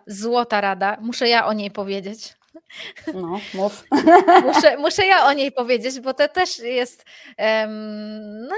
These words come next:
Speaker 1: nie zawsze u mnie tak było, ale, em, rada jest
Speaker 2: Ale
Speaker 1: taka,
Speaker 2: dojrzałaś do
Speaker 1: żeby
Speaker 2: tego.
Speaker 1: Dojrzałam do tego, jakby, jakby widzę, ile kłopotów jest, jeśli się tak nie postępuje. Rada
Speaker 2: Mhm.
Speaker 1: polega na tym, aby po prostu przerysować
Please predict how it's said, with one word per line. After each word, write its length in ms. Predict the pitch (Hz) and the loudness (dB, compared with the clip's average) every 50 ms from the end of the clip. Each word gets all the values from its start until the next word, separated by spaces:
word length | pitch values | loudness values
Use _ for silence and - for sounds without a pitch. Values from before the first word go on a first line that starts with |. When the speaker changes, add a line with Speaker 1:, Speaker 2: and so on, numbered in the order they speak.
| 453 | -4
Speaker 1:
nie 140 | 403 320 269 | -4 -2 0
zawsze 380 | 226 220 214 214 - - 226 214 | 0 0 -2 -2 -6 -8 -8 -8
u 40 | |
mnie 180 | 214 214 208 202 | -8 -8 -8 -6
tak 220 | 202 202 196 196 | -6 -6 -8 -8
było, 300 | 185 196 196 196 190 - - | -8 -6 -4 -4 -4 -2 -2
ale, 300 | 226 226 220 214 214 214 214 _ - _ _ 226 _ _ - | -2 0 0 -2 -2 -4 -10 _ -20 _ _ -20 _ _ -8
em, 560 | 208 208 208 208 208 208 202 202 202 208 208 - _ _ _ _ _ - | -6 -6 -4 -6 -6 -8 -8 -10 -12 -14 -16 -18 _ _ _ _ _ -4
rada 300 | - 247 277 285 269 302 | 0 0 0 0 0 0
jest 100 | 277 247 | 4 6
Speaker 2:
Ale 100 | 214 233 | 6 6
Speaker 1:
taka, 80 | 233 240 269 | 6 6 4
Speaker 2:
dojrzałaś 380 | 262 233 240 240 233 226 208 190 | 4 6 6 8 8 6 4 2
do 60 | 202 | -2
Speaker 1:
żeby 200 | 208 226 247 - 240 240 240 233 | -4 -4 -4 -2 -2 -2 -2 -2
Speaker 2:
tego. 120 | 233 - _ _ _ _ _ _ | -6 -10 _ _ _ _ _ _
Speaker 1:
Dojrzałam 400 | 220 226 240 247 240 254 226 214 | -4 -4 -4 -2 0 -2 -2 -2
do 100 | 196 202 | -4 -8
tego, 360 | - 208 196 190 202 214 233 214 | -8 -8 -6 -4 -4 -4 -4 -4
jakby, 460 | 220 233 226 220 226 240 233 233 - | -6 -8 -8 -8 -8 -8 -6 -6 -6
jakby 300 | 240 240 233 226 247 226 | -6 -6 -4 -6 -8 -8
widzę, 500 | 233 294 302 269 - 269 254 247 240 - | -8 -10 -10 -6 -2 -2 0 0 0 -2
ile 460 | - 247 240 240 233 226 233 233 226 226 | -2 -2 0 0 2 2 2 0 -2 -4
kłopotów 480 | - 247 233 - 277 302 - 262 233 | -6 -4 -2 -2 -4 -4 -4 -8 -6
jest, 200 | 247 233 240 247 | -4 -6 -4 -6
jeśli 220 | 254 233 - 247 226 | -8 -10 -10 -10 -10
się 140 | - 226 214 | -10 -8 -8
tak 180 | 220 220 - | -8 -8 -6
nie 140 | - 202 196 | -6 -8 -4
postępuje. 640 | 202 214 202 208 - 185 165 170 - - - - - - _ - - - - - _ _ _ _ _ _ - | -4 -4 -6 -6 -8 -14 -14 -16 -16 -16 -16 -16 -16 -18 _ -20 -20 -20 -20 -20 _ _ _ _ _ _ -4
Rada 200 | 226 226 262 311 | -2 0 0 0
Speaker 2:
Mhm. 220 | - 302 311 214 | 0 -2 -2 -2
Speaker 1:
polega 320 | 247 254 240 226 214 226 220 | -2 -2 -4 -2 -4 -4 -4
na 140 | 196 190 | -4 -8
tym, 220 | 190 - 214 202 196 - | -8 -8 -10 -10 -6 -4
aby 240 | 220 226 220 233 233 | -2 -2 -2 -4 -4
po 140 | 240 240 233 | -6 -8 -8
prostu 460 | - - 247 247 - - - 208 214 | -6 -4 -4 -4 -4 -6 -10 -12 -12
przerysować 1080 | - - - - 294 320 320 302 - - - 247 226 196 196 190 214 208 - - - | -12 -8 -4 -2 -2 -2 -2 -2 -6 -6 -6 -6 -4 -4 -4 -4 -4 -6 -10 -16 -18